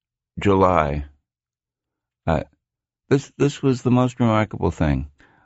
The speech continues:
Uh, Lynn and I were in May, in the middle of May, we're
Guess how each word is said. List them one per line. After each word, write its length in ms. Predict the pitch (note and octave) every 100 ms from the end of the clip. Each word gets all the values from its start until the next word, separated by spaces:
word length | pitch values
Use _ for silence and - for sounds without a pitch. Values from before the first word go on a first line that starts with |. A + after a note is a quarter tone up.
| _ _ -
Uh, 160 | F2+
Lynn 300 | D2 A2 B2
and 100 | A#2
I 180 | A2 G2+
were 420 | G2 F#2+ F#2 F#2
in 280 | F2 F#2 F#2
May, 300 | G2+ G#2+ F#2
in 180 | D#2 C#2+ -
the 140 | E2+ F2
middle 400 | D#2+ G2+ G#2 G2
of 120 | F2
May, 460 | F2+ E2 D2+ C#2+ C#2+ -
we're 520 | C#2 D#2 D#2 D2